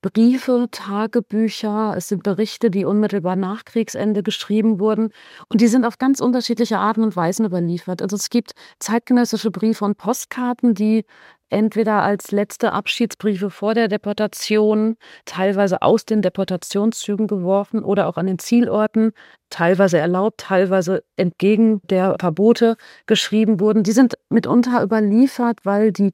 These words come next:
Kinder der Deportierten schon emigriert waren. An diese Kinder oder ver-, andere Verwandten sind die, ähm,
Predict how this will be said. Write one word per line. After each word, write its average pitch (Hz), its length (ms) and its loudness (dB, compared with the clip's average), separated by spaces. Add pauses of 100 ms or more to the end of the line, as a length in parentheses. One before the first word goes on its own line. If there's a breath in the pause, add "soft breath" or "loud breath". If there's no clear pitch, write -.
Kinder 247 400 2
der 180 100 0
Deportierten 196 600 -2
schon 190 160 -2
emigriert 185 680 0
waren. 233 340 2 (380 loud breath)
An 190 160 -2
diese 208 480 4
Kinder 220 560 0
oder 190 180 0
ver-, - 220 -6
andere 208 240 0
Verwandten 202 440 -2
sind 196 200 0
die, 196 160 0 (140)
ähm, 175 380 0